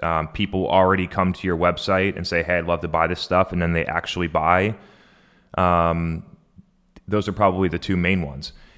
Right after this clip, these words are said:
And then from there, you're looking at where is, you can reverse engineer buyer journeys that end up in revenue if you have basic marketing RevOps set up. Um, and so you can look and see, okay, when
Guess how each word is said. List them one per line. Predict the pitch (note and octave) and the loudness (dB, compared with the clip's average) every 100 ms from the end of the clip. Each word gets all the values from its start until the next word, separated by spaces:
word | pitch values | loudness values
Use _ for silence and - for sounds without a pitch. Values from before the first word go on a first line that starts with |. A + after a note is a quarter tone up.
| - - | -18 -8
And | - G2+ | -2 2
then | G2+ | 2
from | G2 G2+ F#2 | 2 0 4
there, | G2+ F#2+ D#2+ G#2 A2 - - - - - _ - - | 4 4 2 -2 -4 -18 -18 -18 -18 -20 _ -18 -4
you're | G#2 F#2+ | -2 2
looking | A2 A2+ G2+ | 2 2 0
at | F2 - - _ - | 0 -2 -6 _ -10
where | F2 G#2 A#2+ C#3+ | 0 4 4 4
is, | G#2+ A2 A2+ G#2+ - | 2 0 0 -6 -4
you | G2+ | -2
can | G#2+ G2+ | 0 2
reverse | G2 F#2+ A#2 - | 2 4 2 2
engineer | A#2 G#2+ G#2 G2 E2+ | -2 0 2 2 0
buyer | - F2+ F#2+ | 2 4 4
journeys | F2+ G2 F#2 E2+ E2+ | 2 0 0 -2 -4
that | F2+ F#2+ | -4 -2
end | F#2+ F#2 | 0 2
up | F2+ | 2
in | F2+ | 0
revenue | E2+ D2+ D2+ D#2 E2 - _ _ _ - | -2 -2 -4 -10 -14 -18 _ _ _ -12
if | F#2+ | -4
you | F#2 | -2
have | E2+ | 0
basic | F#2+ F#2 - F#2 | 0 0 -2 -4
marketing | F2 F2+ F2 F2+ E2+ | 2 0 0 -4 0
RevOps | F2+ E2+ E2+ D#2+ - - _ _ | 2 4 2 2 -10 -14 _ _
set | - - D#2+ | -8 -2 0
up. | D2+ D2+ - - - - - - - - - | -2 -10 -16 -20 -20 -20 -20 -20 -20 -20 -6
Um, | - F2 E2+ | 0 2 2
and | E2 F#2 | 0 -2
so | F#2+ | -2
you | |
can | F#2 F#2 | 0 0
look | A2+ B2 F#2+ | 4 4 2
and | F#2+ | -2
see, | - G#2 E2 | -2 0 2
okay, | G2 - E2 F2+ | 0 2 0 0
when | E2+ F#2 F2+ F2 F2 | 0 0 2 2 -2